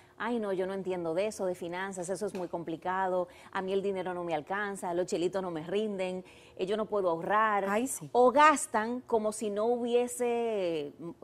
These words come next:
Speaker 1: como si mañana no va a llegar nunca. Entonces, despilfarran el dinero. Y yo les digo que las finanzas es una co-,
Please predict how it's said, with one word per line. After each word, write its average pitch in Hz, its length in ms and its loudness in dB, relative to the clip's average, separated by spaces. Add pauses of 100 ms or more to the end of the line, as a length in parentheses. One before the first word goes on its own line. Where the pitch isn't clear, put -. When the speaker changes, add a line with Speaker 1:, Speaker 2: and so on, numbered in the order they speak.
(180)
Speaker 1:
como 196 200 0
si 196 140 -2
mañana 180 340 0
no 214 100 2
va 196 80 4
a - 20 0
llegar 180 280 0
nunca. 277 320 0
Entonces, 208 480 -2 (120)
despilfarran 214 880 0
el 220 100 0
dinero. 156 460 -2 (480)
Y 240 80 -2
yo 262 100 6
les 330 180 4
digo 220 280 2
que 208 100 -2
las 202 220 -2
finanzas 196 840 -2
es 214 220 -4
una 247 220 -4
co-, 208 280 -2